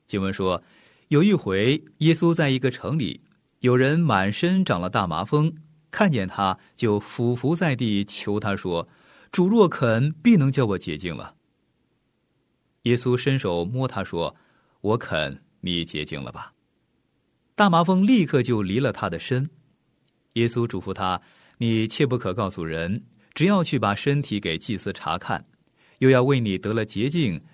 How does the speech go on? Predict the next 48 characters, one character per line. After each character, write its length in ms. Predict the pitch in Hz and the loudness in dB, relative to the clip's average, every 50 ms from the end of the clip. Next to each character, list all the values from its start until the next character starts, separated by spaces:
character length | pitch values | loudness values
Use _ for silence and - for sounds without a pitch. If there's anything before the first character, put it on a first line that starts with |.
| _ - | _ -2
照 100 | - 123 | 0 2
摩 200 | 117 117 113 120 | 2 2 0 -2
西 180 | 123 123 127 120 | -2 -2 -4 -4
所 260 | 117 - 92 87 87 | -4 -4 -4 -4 -4
吩 240 | - - 160 170 175 | -4 -2 -2 -2 0
咐 140 | 156 131 101 | 0 0 0
的 160 | 87 87 82 | 0 -2 -2
献 180 | - - 127 107 | -2 -2 -4 -2
上 200 | 101 110 98 90 | -4 -4 -6 -6
礼 160 | 76 73 71 | -8 -8 -8
物， 320 | - 151 147 110 85 - - _ _ _ | -6 -4 -2 -2 -4 -6 -8 _ _ _
对 240 | - 107 101 98 95 | -4 -2 0 0 -2
众 300 | 92 - - 175 151 113 | -2 -2 0 0 0 0
人 240 | 87 78 76 71 80 82 | -2 -4 -4 -6 -8 -8
做 160 | - 90 76 | -8 -8 -8
证 200 | - - 80 71 | -8 -10 -12 -12
据。” 280 | 67 - - 58 55 - _ _ _ _ _ _ _ _ _ _ _ _ _ _ _ _ _ _ _ _ _ _ _ _ _ _ - | -12 -12 -12 -12 -14 -14 _ _ _ _ _ _ _ _ _ _ _ _ _ _ _ _ _ _ _ _ _ _ _ _ _ _ 0
但 180 | - 147 143 147 | 2 2 4 4
耶 140 | 156 165 | 4 2
稣 120 | 160 - 165 | 2 0 0
的 120 | 143 131 | 0 0
名 180 | 110 113 139 139 | 0 0 0 0
声 260 | - 151 147 143 151 | 0 0 0 0 0
越 300 | 165 202 233 220 170 123 | 0 2 2 2 2 2
发 220 | 104 120 113 117 | 2 0 0 0
传 200 | 117 - - 95 | -2 -2 -4 -4
扬 140 | 90 90 113 | -4 -4 -6
出 160 | - - 127 | -4 -4 -6
去， 340 | 120 123 - 95 80 78 - - _ _ _ | -6 -4 -4 -4 -4 -4 -6 -8 _ _ _
有 200 | - 117 120 123 | 0 2 2 2
极 360 | 123 123 - 127 156 190 196 | 0 0 -2 0 0 0 2
多 160 | 190 202 196 170 | 2 2 2 2
的 100 | 135 101 | 2 0
人 320 | 92 87 90 104 120 123 | 0 0 0 -2 -4 -4
聚 180 | - - 185 135 | -4 -2 -2 -2
集 140 | - 95 | -2 -4
来 180 | 85 78 78 90 | -4 -4 -6 -8
听 220 | - - 139 143 | -6 -4 -4 -2
到， 260 | 147 131 85 - - _ _ _ _ _ _ - | -2 -2 -4 -6 -8 _ _ _ _ _ _ -2
也 140 | 107 123 | 0 0
指 180 | 123 123 - 101 | 0 0 -2 -2
望 240 | 101 101 92 90 98 - | 0 0 0 -2 -4 -4
医 160 | 143 143 147 | -4 -4 -4
治 180 | 139 - 107 87 | -4 -4 -6 -6
他 240 | - - - 92 90 | -8 -8 -8 -6 -6
们 100 | 90 80 | -6 -6
的 60 | 82 | -6
病。 260 | - 151 143 92 | -6 -4 -6 -6